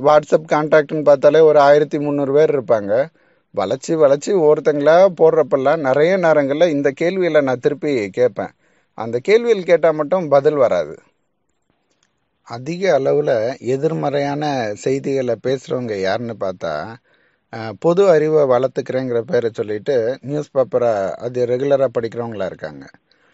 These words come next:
அவங்க எல்லாம் கேட்டா, "நாடு கெட்டு போச்சு, அது அப்படி ஆயிடுச்சு, இது அப்படி ஆயிடுச்சு," அப்படி, இதை தவிர வேற யாரும் பெருசா பேசுறதே கேட்டேன். இதான் அவங்க, அ, வளர்த்துக்கிட்ட ஜெனரல் நாலேஜ்.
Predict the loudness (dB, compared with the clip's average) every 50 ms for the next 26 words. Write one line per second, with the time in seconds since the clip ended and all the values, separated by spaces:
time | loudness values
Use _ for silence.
0 | _ _ _ _ -2 0 0 2 2 0 0 0 -2 -2 -2 0 0 0 0 0
1 | 0 -2 -2 0 0 0 2 2 4 6 6 6 6 4 2 0 -2 0 0 0
2 | -2 -2 -4 -4 -4 -2 -2 -2 -2 0 2 2 4 4 2 2 2 0 4 4
3 | 4 4 2 -2 -6 -8 0 2 2 2 0 -2 -4 0 2 2 2 2 0 -4
4 | -2 -2 -2 -2 -4 -6 -2 -2 -2 -2 0 2 2 4 4 4 4 4 4 4
5 | 4 4 2 2 0 -4 -6 -6 -8 -10 -6 -4 -4 -4 0 -2 -2 0 0 -4
6 | -4 -2 -6 -4 -4 -4 -2 -2 -4 -4 -4 -4 -6 -4 -6 -6 -6 -6 -6 -4
7 | -2 0 0 0 -2 -4 _ _ _ _ _ _ _ _ -6 -2 0 0 0 2
8 | 0 0 -2 -2 -6 -6 -4 -2 0 -2 0 0 -4 -4 -2 -4 -4 -4 -4 -6
9 | -8 -6 -6 -6 -8 -8 -10 -14 -20 -20